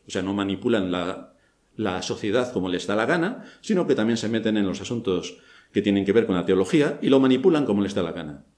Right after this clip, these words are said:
El propósito es hacer campaña y que me elijan presidente. Si Scofield hubiera publicado sus notas en un libro aparte, nadie le hubiera prestado atención. Pero como era un hábil político, puso sus anotaciones en la Biblia.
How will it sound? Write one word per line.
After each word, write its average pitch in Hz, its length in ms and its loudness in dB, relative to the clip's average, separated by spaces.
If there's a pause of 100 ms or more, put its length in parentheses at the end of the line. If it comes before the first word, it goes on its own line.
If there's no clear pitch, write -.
(120)
El 123 100 0
propósito 127 480 2
es 131 100 2
hacer 95 200 -4
campaña 120 580 0
y 107 80 -6
que 95 280 4
me 95 80 -4
elijan 104 220 -6
presidente. 80 560 -8 (1700)
Si 113 160 2
Scofield 180 340 6
hubiera 175 220 8
publicado 151 480 4
sus - 240 -2
notas 151 300 2
en 101 100 2
un 123 60 4
libro 127 180 8
aparte, 151 360 4
nadie 127 220 2
le 127 80 4
hubiera 101 540 4
prestado 98 320 2
atención. 90 600 -2 (920)
Pero 87 360 0
como 90 220 -6
era 90 80 0
un 95 160 -4
hábil 101 280 -2
político, 147 800 2
puso 190 280 -2
sus 113 180 -4
anotaciones 101 540 -4
en 98 80 -6
la 80 100 -6
Biblia. 73 400 -10